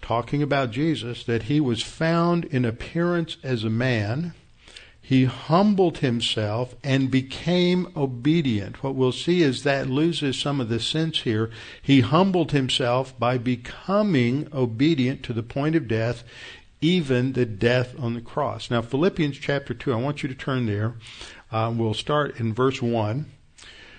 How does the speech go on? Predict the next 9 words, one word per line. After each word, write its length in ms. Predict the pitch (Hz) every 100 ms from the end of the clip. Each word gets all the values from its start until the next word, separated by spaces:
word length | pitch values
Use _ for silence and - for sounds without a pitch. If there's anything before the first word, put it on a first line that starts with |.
| - -
But 320 | 131 139 139
what 160 | 180 170
we 120 | 151
see 400 | 147 - 196 196
in 120 | 139
Philippians 680 | 135 139 147 151 156 151 -
two 580 | - - 156 113 113 -
is 400 | 139 127 123 120 - - _ _ -
a, 160 | 123